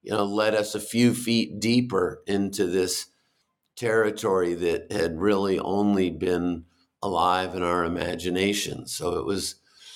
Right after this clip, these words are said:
it was, it was a big deal for us. And, uh, you know, one part of me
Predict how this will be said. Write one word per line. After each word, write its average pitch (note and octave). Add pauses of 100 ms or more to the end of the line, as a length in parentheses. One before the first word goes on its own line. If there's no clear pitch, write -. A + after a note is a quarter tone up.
(180)
it -
was, D#3
it -
was -
a B2
big A#2
deal G2
for -
us. - (120)
And, E2
uh, D2+ (540)
you -
know, G2
one G#2
part G2+
of F2
me E2+